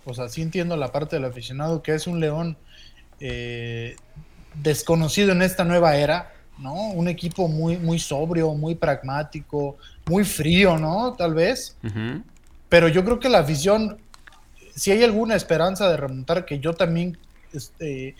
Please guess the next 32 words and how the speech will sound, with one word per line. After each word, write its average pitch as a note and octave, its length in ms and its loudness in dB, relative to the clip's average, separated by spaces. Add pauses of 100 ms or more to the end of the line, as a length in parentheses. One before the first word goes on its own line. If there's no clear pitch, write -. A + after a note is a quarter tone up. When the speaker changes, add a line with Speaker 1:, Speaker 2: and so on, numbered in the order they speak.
(180)
Speaker 1:
es G#3+ 140 2
difícil, F#3+ 480 2
pero E3 240 4
creo F#3+ 200 -2
que A3 100 0
es, F#3+ 160 -2 (120)
que, D3 480 -4 (120)
que, C3 720 -6 (340)
que D#3+ 140 0
se D#3 120 -2
puede E3+ 260 4
hacer C#3+ 460 -2 (1080)
sin E3+ 220 -2
pecar E3+ 300 4
en F#3 160 4
el, C#3 240 -6
en D3 160 -4
el, B2 500 -4 (180)
en D3+ 160 -4
la, C#3 180 -4
en C#3 260 -6
el C#3 120 -4
ser F3+ 180 4
aficionado D3+ 800 0
y B2 380 -6 (640)
en, C3+ 240 -8
en C#3+ 100 0
la C#3+ 80 4
ilusión E3 500 2
tonta, D#3+ 360 6
¿no? C#3+ 200 -2
O G#3+ 180 -6